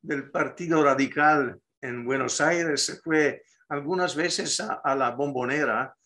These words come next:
a ver los partidos de Boca Junior, Boca Junior. Eh, Boca Junior Racing, porque el secretario del Partido Radical era un hincha de Racing. No, creo,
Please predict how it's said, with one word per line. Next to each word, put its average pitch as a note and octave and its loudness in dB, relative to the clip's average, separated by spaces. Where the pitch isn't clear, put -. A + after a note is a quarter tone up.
a C3 -8
ver D3+ -8
los A3 -8
partidos C#3+ 0
de C3 0
Boca A#2+ -2
Junior, B2 -2
Boca B2+ -8
Junior. C3 -2
Eh, B2 -2
Boca D3+ 0
Junior D3+ 2
Racing, C#3 2
porque - -4
el C#3+ 0
secretario E3+ 0
del D#3+ 0
Partido D3 0
Radical D#3 -2
era C3+ -4
un A#2+ -6
hincha C#3 0
de B2 2
Racing. A2 -4
No, D#3+ 0
creo, G3+ 4